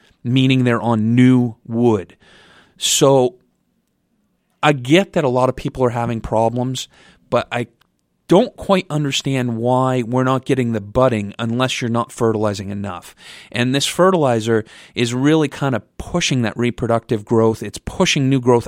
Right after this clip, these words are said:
out of the ground. I probably have sixty stems coming out of the ground because I've been fertilizing so much. Now, we've had decent rain, so a lot of that fertilizer is getting used up fairly quickly. But forty buds already at this point, that's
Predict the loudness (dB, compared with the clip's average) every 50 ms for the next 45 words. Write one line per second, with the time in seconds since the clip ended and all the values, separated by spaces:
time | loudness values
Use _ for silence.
0 | -6 -4 -2 -2 0 -2 -2 -2 -2 -2 -2 -2 -4 -4 -6 -10 -18 -20 -20 -20
1 | -8 -4 -4 -4 -4 -6 -8 -2 2 2 4 4 2 2 0 0 -2 -2 -2 -2
2 | -2 -2 -2 -2 -2 -4 -6 -6 -6 -6 -4 -2 0 0 0 -2 -2 -4 -2 -2
3 | 0 0 0 0 0 0 -2 -2 -2 0 0 0 0 -2 -2 -4 -4 -2 -2 -2
4 | -2 -2 -4 -4 0 2 2 2 2 0 -4 -6 -8 -8 -10 -10 -10 -10 -10 -12
5 | -14 -16 -18 -18 -20 -20 -20 -20 -20 -20 -20 -20 -20 -16 -4 0 2 2 2 2
6 | 0 -2 -4 -4 -4 -4 -6 -8 -6 -4 -2 -2 -2 -2 -2 -2 -4 -4 -2 -2
7 | -2 -2 -2 -4 -6 -8 -10 _ _ -20 -20 -20 -20 _ _ -4 2 2 4 4
8 | 4 2 2 2 4 4 4 2 0 0 -2 -2 0 2 2 0 0 -2 -6 -4
9 | -4 -2 -2 0 0 2 2 2 0 0 0 -2 -2 -2 -4 -4 -4 -4 -6 -8
10 | -10 -10 -10 -10 -10 -14 -18 -20 -20 _ _ _ _ _ _ _ _ _ _ _
11 | _ -2 -2 -2 -4 -10 -16 -10 -6 -4 -2 -2 -2 -2 -2 -6 -6 -2 -2 0
12 | 0 0 -2 -4 -6 -8 -10 -10 _ _ _ _ _ -2 -2 0 0 0 0 0
13 | 0 0 -2 -4 -4 -6 -8 -8 -8 -8 -8 -6 -6 -8 -6 -4 -2 -2 -2 -2
14 | -4 -10